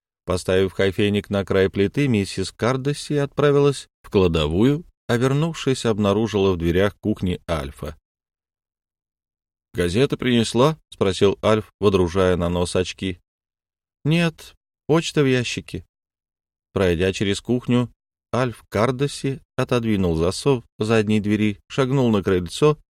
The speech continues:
вгляделся в промозглую серость утра. У ограды лежал пёс Борис, чёрный, мохнатый, язык наружу.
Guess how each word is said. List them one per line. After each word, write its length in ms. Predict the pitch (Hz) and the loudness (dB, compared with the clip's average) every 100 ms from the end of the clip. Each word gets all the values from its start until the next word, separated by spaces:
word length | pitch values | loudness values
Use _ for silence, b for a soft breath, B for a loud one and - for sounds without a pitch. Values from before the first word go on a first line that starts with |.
| _ _ - | _ _ -10
вгляделся 680 | 107 104 117 117 165 156 143 | -4 0 0 2 -2 0 -2
в 60 | 127 | 0
промозглую 640 | 123 123 123 107 107 101 | 2 2 2 2 2 2
серость 560 | 95 101 98 92 - - | 0 0 2 0 -2 -2
утра. 480 | 139 160 147 147 - _ _ _ _ | -2 0 2 2 0 _ _ _ _
У 80 | 104 | 0
ограды 380 | 104 98 123 113 | 2 4 4 4
лежал 340 | 92 90 110 | 2 2 2
пёс 340 | 95 92 107 - | 2 2 0 0
Борис, 560 | 85 82 80 95 - - | -4 -2 0 -2 -4 -8
чёрный, 560 | - 87 107 98 78 | 0 2 2 0 -4
мохнатый, 540 | 73 71 87 98 95 92 | -6 -8 -2 -2 -2 -2
язык 360 | 82 78 98 | -2 -2 -4
наружу. 480 | 90 85 95 104 87 | -4 -2 0 0 -4